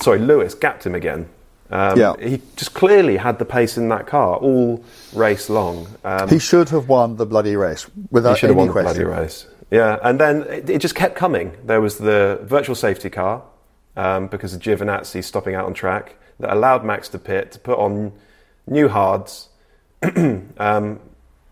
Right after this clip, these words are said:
Speaker 1: and th-, but the gap just wasn't coming down fast enough. Um, so we got to this,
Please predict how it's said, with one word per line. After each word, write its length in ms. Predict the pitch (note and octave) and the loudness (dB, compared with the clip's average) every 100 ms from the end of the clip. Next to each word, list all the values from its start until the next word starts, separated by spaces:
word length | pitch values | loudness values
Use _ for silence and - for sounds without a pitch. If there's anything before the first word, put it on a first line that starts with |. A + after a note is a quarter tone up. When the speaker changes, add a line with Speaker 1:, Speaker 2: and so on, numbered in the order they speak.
| _ _ _ _ - - - | _ _ _ _ -20 -20 -6
Speaker 1:
and 340 | A#2 A#2+ A#2 A2 | 0 0 0 -4
th-, 260 | - A#2 | -8 -4
but 100 | D3 | 0
the 80 | C3+ | 2
gap 220 | E3 D3+ | 2 -2
just 140 | C3 B2 | -4 -2
wasn't 240 | B2+ B2 | -2 -2
coming 180 | A#2+ A2 | -4 -2
down 200 | G2+ F#2+ | 0 -2
fast 320 | F#2 E2+ - | -2 -6 -6
enough. 340 | F2 E2 - - - - - - - | -10 -12 -14 -20 -20 -20 -20 -20 -6
Um, 380 | F#2 F#2 G2 - | 0 0 0 -2
so 120 | B2 | 0
we 80 | B2+ | 2
got 200 | D3 - | 2 2
to 60 | |
this, 260 | C#3+ C3 - | 0 0 -4